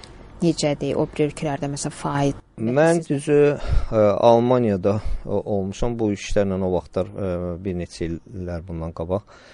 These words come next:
Speaker 2: E, orada elə oturuşub ki, kreditlə əmanət arasında elə güclü fərq yoxdur. Amma Azərbaycanda hələ ki, e, e, bu məsələ oturuşmayıb. E, kredit faizlərlə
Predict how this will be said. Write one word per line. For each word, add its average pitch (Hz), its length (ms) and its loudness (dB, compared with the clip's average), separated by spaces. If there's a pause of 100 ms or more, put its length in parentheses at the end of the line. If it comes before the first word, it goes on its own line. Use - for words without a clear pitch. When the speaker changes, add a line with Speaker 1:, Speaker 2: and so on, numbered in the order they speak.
(400)
Speaker 2:
E, 104 80 -2
orada 143 540 2
elə 139 160 4 (420)
oturuşub 113 640 -4
ki, 104 220 0 (420)
kreditlə 117 720 0 (580)
əmanət 104 640 0
arasında 101 480 0
elə 110 160 2
güclü 104 320 -6
fərq 92 400 0
yoxdur. - 320 -6 (160)
Amma 117 300 -2
Azərbaycanda 131 760 2
hələ 117 320 2
ki, - 180 -4
e, - 540 -10
e, 98 720 -4 (160)
bu 110 140 2 (340)
məsələ 101 480 0
oturuşmayıb. 95 960 2 (560)
E, 98 160 -2 (480)
kredit 113 480 2
faizlərlə 95 800 0